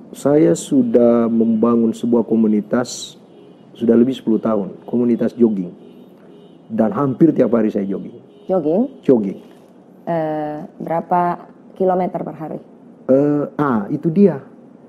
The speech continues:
Speaker 1: Saya selalu melepaskan diri dari pertanyaan-pertanyaan yang berbau mesin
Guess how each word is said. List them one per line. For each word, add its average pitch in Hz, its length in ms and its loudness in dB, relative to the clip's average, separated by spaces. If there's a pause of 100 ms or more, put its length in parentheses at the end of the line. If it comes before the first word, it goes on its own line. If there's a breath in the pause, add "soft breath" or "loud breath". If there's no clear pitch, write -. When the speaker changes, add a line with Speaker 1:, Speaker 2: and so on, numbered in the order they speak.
(380)
Speaker 1:
Saya 180 480 0
selalu 165 560 0
melepaskan 135 560 -4
diri 143 240 0
dari 123 260 0
pertanyaan-pertanyaan 135 1200 -4
yang 120 240 0
berbau 113 320 0
mesin 117 480 0